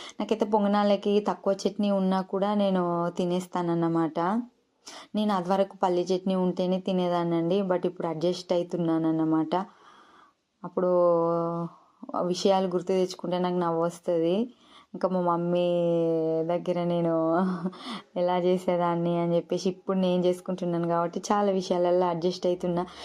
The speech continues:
ఇంకా అప్పుడు తిననివి కూడా ఇప్పుడు చాలా వరకు తింటున్నానండి. ఇంకా అప్పుడు ఉల్లిపాయలు తినకపోయేదాన్ని, ఇంకా చాలానే ఉన్నాయిలేండి లిస్ట్లో, అవి కూడా ఇప్పుడు కొన్ని కంటిన్యూ అవుతున్నాయి. కానీ నేనే కొంచెం మారానన్నమాట,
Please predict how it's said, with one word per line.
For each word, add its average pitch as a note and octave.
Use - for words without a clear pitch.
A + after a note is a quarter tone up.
ఇంకా G3+
అప్పుడు G3+
తిననివి F#3+
కూడా F#3+
ఇప్పుడు F#3
చాలా E3+
వరకు F3
తింటున్నానండి. F3
ఇంకా F3+
అప్పుడు F3
ఉల్లిపాయలు F3
తినకపోయేదాన్ని, E3+
ఇంకా G#3+
చాలానే F#3
ఉన్నాయిలేండి F3+
లిస్ట్లో, F3
అవి F3
కూడా G3
ఇప్పుడు G#3
కొన్ని F#3+
కంటిన్యూ F#3
అవుతున్నాయి. F3+
కానీ F#3
నేనే F#3+
కొంచెం F#3+
మారానన్నమాట, F3